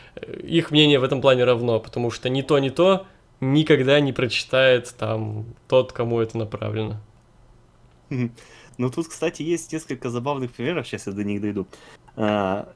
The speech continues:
Speaker 2: я че хотел сказать-то по поводу прочего. Ну, щас, щас, говорю, меня об-, обвинят в, в придирчивости и в прочем, в, в С В Ч. Я так скажу, я лучше,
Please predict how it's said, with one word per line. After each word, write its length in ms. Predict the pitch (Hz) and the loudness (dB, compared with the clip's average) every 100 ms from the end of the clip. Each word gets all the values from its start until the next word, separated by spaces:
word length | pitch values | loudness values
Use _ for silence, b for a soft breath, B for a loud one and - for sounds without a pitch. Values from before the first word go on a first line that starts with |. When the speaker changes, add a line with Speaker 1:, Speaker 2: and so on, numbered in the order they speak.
| _ | _
Speaker 2:
я 340 | 131 127 214 196 | -4 0 2 0
че 200 | - 214 | -2 -2
хотел 320 | 175 - 180 | -2 -4 -4
сказать-то 580 | - 131 170 131 - 95 | -4 -4 -4 -4 -8 -10
по 160 | - | -8
поводу 420 | 98 110 104 101 107 | -10 -8 -8 -10 -10
прочего. 280 | 117 98 - | -8 -6 -6
Ну, 60 | 285 | -4
щас, 380 | 294 233 - - | -4 -4 -6 -4
щас, 180 | 208 | -4
говорю, 180 | 185 190 | -2 -4
меня 160 | 147 165 | -2 -4
об-, 300 | 156 151 147 | -4 -6 -4
обвинят 440 | 143 147 170 127 | -6 -4 -2 -2
в, 240 | - - 120 | -6 -18 -12
в 80 | - | -4
придирчивости 720 | 151 269 285 147 127 - 113 | -2 -2 -4 -4 -4 -6 -10
и 20 | |
в 60 | - | -6
прочем, 380 | - 220 - 104 | -6 -6 -8 -12
в, 60 | 110 110 | -10 -8
в 60 | |
С 100 | 104 | -8
В 80 | 123 | -8
Ч. 260 | 120 165 196 B B B B _ | -6 -4 -6 B B B B _
Я 140 | 131 196 | 0 2
так 160 | 202 | 2
скажу, 280 | - 135 123 | -2 -4 -2
я 320 | 123 123 196 - | -2 0 0 0
лучше, 640 | 160 202 185 - 147 120 | -4 -4 -6 -4 -2 -4